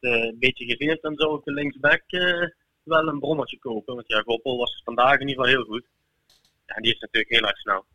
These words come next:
Dus dat is gewoon heel moeilijk verdedigen. Dan kun je heel goed zijn, als je hem niet bijhoudt, dan wordt het lastig, hè. Dus, eh, ja, Goppel, eh, gewoon door zijn snelheid, is daardoor, ja, scoort wel moeilijk.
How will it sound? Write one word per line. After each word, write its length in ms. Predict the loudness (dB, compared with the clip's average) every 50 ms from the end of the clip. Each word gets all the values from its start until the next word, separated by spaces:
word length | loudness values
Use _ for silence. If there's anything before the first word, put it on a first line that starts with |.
| _ _
Dus 80 | _ -4
dat 80 | -4 -2
is 60 | -2
gewoon 160 | 0 2 4
heel 100 | 4 4
moeilijk 220 | 4 2 -2 -4 -6
verdedigen. 380 | -2 2 2 2 4 2 2
Dan 80 | 0 2
kun 100 | 2 2
je 80 | 4 4
heel 120 | 2 2
goed 140 | 0 -6 -2 2
zijn, 200 | 4 4 4 2
als 80 | 0 -2
je 0 | -2
hem 80 | -4
niet 120 | -4 -2 2
bijhoudt, 460 | 4 4 4 4 0 -2 -8 -12 _ -16
dan 100 | -14 -12
wordt 120 | -12 -12 -10 -6
het 20 | -4 -4
lastig, 240 | -4 -4 -8 -18 -16
hè. 100 | -16 -16 -16 _ _ _ _ _ _ _ _ _ _ _ _ _ _ _ _ _ _ _ _ _ _ _ _ _ _
Dus, 200 | -12 -12 -12 -6 -4
eh, 280 | -2 0 0 0 2
ja, 140 | 4 2 2
Goppel, 440 | 4 2 2 2 4 2 2 2 0 -6 -14 -20 _ _ _ _ _ _
eh, 120 | -2 2 2 2
gewoon 220 | 2 0 -2 -8
door 100 | -8 -6
zijn 120 | -4 -4 0
snelheid, 360 | 4 4 4 6 4 2 0
is 100 | -2 0
daardoor, 320 | 2 2 2 2 -2 -4 -2
ja, 200 | 2 2 2 2
scoort 320 | 0 -2 -2 -2 -2 0 2
wel 180 | 4 4 4
moeilijk. 380 | 2 0 0 0 0 -2 -4